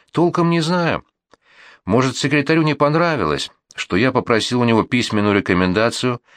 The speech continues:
для моего поступления в цирковое училище», с обалдевшим видом вещал Игорь. «Он же сам пророчил мне будущее циркового артиста».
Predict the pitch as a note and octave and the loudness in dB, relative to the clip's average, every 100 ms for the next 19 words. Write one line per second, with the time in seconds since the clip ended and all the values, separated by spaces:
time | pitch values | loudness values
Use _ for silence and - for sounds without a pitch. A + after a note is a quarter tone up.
0 | _ - E2 - F3 E3+ E2 - D2+ F#2 | _ -2 0 2 2 2 0 -2 0 0
1 | F#2 - - - G#2 A2 A2+ - D#3+ G2+ | 0 0 -4 0 2 2 0 0 0 0
2 | - C#2 - _ _ _ - C#2+ D2 D2+ | -2 -4 -6 _ _ _ -4 -2 0 0
3 | D2+ - D#2+ F2 E2+ D#2 D#2 F2+ F2+ D#2 | 0 0 0 2 2 0 0 0 2 2
4 | D2 - _ _ _ _ B2 C3+ D#3 - | -2 -6 _ _ _ _ 0 0 0 0
5 | F#3 A#2 A2 C3 G#2 G#2 G2+ F#2 A#2+ A#2 | -2 0 0 0 0 0 0 0 0 -2
6 | - A#2 G#2 _ - A2 - A#2+ F#2+ G#2+ | 0 -2 -2 _ -4 -2 0 2 4 2
7 | - E2 C#2+ D2 | 2 -2 0 -2